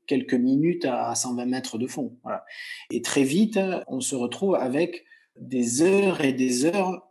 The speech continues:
de décompression obligatoire. Sur le papier, si j'appliquais des protocoles classiques, à partir du moment où j'avais passé, euh, vingt-quatre heures à vingt mètres,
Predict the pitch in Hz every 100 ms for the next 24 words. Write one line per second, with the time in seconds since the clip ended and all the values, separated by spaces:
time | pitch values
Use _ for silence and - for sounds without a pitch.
0 | - 117 - 123 147 131 135 - 185 185
1 | 143 139 151 147 127 113 - - - -
2 | - - - 170 180 170 151 - 151 170
3 | 220 - - - _ - 151 135 139 -
4 | 147 160 143 131 - 127 123 139 120 -
5 | 127 - 202 220 220 220 - - _ _
6 | _ - - 139 170 151 165 156 131 131
7 | 131 123 - 151 139 117 113 110 117 143
8 | 143 139 131 147 147 123 117 123 123 139
9 | 180 185